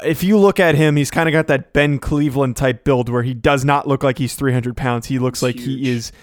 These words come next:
Speaker 1: like, two fifty, but just rocked out. You kinda forget how tall he is because he's just so goddamn wide.
Speaker 2: <laughs> Yeah.
Speaker 1: Um, but th-, I,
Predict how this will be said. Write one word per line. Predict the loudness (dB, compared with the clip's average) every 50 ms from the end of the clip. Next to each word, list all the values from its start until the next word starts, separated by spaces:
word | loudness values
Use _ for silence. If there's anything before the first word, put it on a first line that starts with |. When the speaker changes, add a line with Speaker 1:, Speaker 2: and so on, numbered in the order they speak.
| -20 _ _ _ _ _ _ -4
Speaker 1:
like, | -4 -4 -4 -6
two | -2 0 0 0
fifty, | 0 0 0 0 0 0 0 0 0 0 0 -2
but | -4 -4 -4 -4 -2
just | -2 -2 -2 -2 -6 -12
rocked | -10 -4 0 2 2 2 2 0 -2 -2 0
out. | 0 0 0 -4 -4 -4
You | -2 -2 -2 -2
kinda | -2 -2 -2 -2
forget | -2 -2 0 0 0
how | 0 0 -2
tall | -2 -6 -4 0 2 2 2 2 2
he | 0 0 0 0
is | -2 -4 -4
because | -6 -6 -4 -4 -4 -4
he's | -6 -8 -6 -6
just | -4 -4 -2 0
so | 2 2 2 2 0 -4 _ _ _ _ _ _ _ -2
goddamn | 0 2 2 0 0 0 0 0 0 -2
wide. | -2 -2 -2 0 2 2 2 2 0 -2 -6 -10 -16 -20
Speaker 2:
<laughs> | -20 -20 _ -20
Yeah. | -20 -16 -6 -2
Speaker 1:
Um, | 0 2 2 2 2 0 -2 -6 -10 _ _ _ _ _ _ _
but | 2 4 4 4 2 0 -6 -16 -20 _ _ -6
th-, | -6 -4
I, | -2 -2 -2